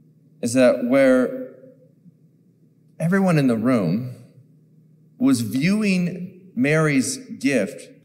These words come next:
through the lens of what they could have exchanged for something else. And Mary was viewing what she gave through the lens of who Jesus is. Catch that?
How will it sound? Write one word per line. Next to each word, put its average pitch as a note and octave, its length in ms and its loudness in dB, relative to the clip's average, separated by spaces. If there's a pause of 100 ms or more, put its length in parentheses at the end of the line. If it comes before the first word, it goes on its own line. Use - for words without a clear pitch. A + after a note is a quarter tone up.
(260)
through C3 120 0
the A#2 160 -2
lens A2+ 600 -4
of G#2+ 140 -10
what A2+ 140 -10
they A2 100 -8
could C3 240 -6
have A#2+ 120 -4
exchanged A2 640 -8
for G#2 100 -12
something F#2+ 420 -10
else. F2 540 -10 (2750)
And A#2+ 260 2
Mary D3 520 -2
was A#2 240 -6
viewing A#2 360 0
what A2+ 140 -6
she A#2 140 -6
gave A2 460 -6
through G2+ 160 -10
the F#2 100 -10
lens G2 560 -8 (240)
of - 140 -16
who G#2+ 200 -6
Jesus F2+ 500 -10
is. - 500 -14 (2500)
Catch A#2+ 220 -8
that? D#3+ 380 -8